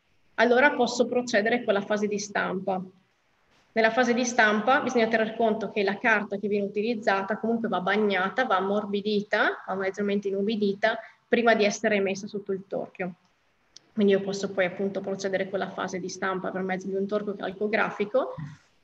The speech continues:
Prima viene posta sul torchio la matrice e successivamente viene posto s-, poco sopra invece il foglio.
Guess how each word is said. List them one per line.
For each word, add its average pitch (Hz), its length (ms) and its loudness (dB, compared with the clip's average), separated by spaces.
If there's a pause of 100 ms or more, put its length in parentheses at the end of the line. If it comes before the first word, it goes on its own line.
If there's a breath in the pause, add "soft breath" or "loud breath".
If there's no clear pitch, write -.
(120)
Prima 226 460 6
viene 202 280 2
posta 196 680 0
sul 202 280 -6
torchio 202 600 0
la 202 120 4
matrice 196 760 0 (960)
e - 200 6
successivamente 240 800 2
viene 226 220 2
posto 214 440 0
s-, - 120 -12
poco 214 300 0
sopra 226 480 0
invece 214 680 0
il 214 160 -6
foglio. 190 680 0